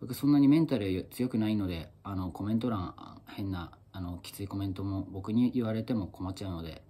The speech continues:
優しいコメントでポジティブに行きましょう。僕、血面出ちゃう人間なんで。<laughs> はい。よろしくお願いします。えー、まあ、こんな落ち込んでもすぐまた水曜日に千葉戦来ちゃいますので。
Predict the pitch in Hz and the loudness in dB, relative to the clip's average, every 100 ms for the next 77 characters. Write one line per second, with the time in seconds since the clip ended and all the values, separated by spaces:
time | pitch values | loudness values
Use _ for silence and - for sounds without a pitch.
0 | - - - - - 95 98 98 90 98 | -20 -20 -20 -20 -14 -12 -8 -6 -4 -4
1 | 95 98 98 - - - _ - _ _ | -4 -4 -6 -6 -12 -20 _ -20 _ _
2 | - - 98 - 87 85 80 82 - 82 | -10 -8 -6 -6 -6 -4 -6 -6 -8 -8
3 | 76 - - - - _ - 101 98 - | -10 -16 -20 -20 -20 _ -16 -12 -10 -10
4 | 95 139 143 139 110 87 87 82 82 78 | -2 4 6 6 2 -4 -4 -6 -8 -6
5 | 90 - - - - - _ _ - - | -6 -6 -12 -20 -20 -20 _ _ -20 -20
6 | - _ - 90 87 - - - - _ | -20 _ -10 -6 -6 -10 -20 -20 -20 _
7 | - 80 - 85 87 85 92 92 - - | -14 -10 -8 -6 -6 -4 -4 -2 -2 -4
8 | - - - - - - - - 113 120 | -4 -6 -10 -16 -20 -20 -20 -6 4 6
9 | 120 117 117 117 117 117 117 139 120 - | 8 8 6 6 6 6 6 6 6 8
10 | 139 139 131 131 - 143 139 139 127 - | 10 10 8 4 4 8 10 10 6 2
11 | 143 127 107 107 - 131 127 113 110 101 | 2 2 2 0 2 4 4 4 2 2
12 | - 107 - 110 104 - 110 92 90 90 | -2 -4 0 0 0 -2 -2 -2 -4 -4
13 | 85 80 78 | -4 -8 -12